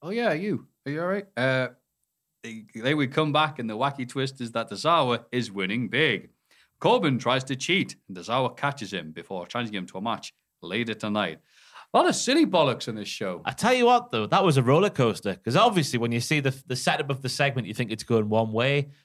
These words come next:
Speaker 2: They're gonna recruit him and just make him a mockery, more so than he has been for the last couple of years.
Speaker 1: Yeah.
Speaker 2: But then he's cleaned them out.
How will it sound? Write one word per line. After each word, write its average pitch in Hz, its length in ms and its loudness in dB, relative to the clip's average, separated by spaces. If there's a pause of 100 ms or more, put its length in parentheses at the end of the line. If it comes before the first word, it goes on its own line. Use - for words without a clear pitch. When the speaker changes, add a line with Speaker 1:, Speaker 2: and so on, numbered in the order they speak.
Speaker 2:
They're 123 100 0
gonna 135 200 4
recruit 147 380 0
him 143 120 -4
and 127 80 -2
just 113 160 -6
make 120 240 0
him 104 80 2
a 104 60 2
mockery, 143 520 2
more 120 180 2
so 110 120 -6
than 107 100 -2
he 104 60 -2
has 123 160 0
been 139 160 -4
for 135 80 -8
the 131 60 -2
last 127 180 -4
couple 123 220 -8
of 123 60 -6
years. 131 300 -2
Speaker 1:
Yeah. - 140 -16
Speaker 2:
But - 80 -20
then 131 140 0
he's 120 100 -2
cleaned 117 240 -6
them 131 140 -4
out. 208 200 -4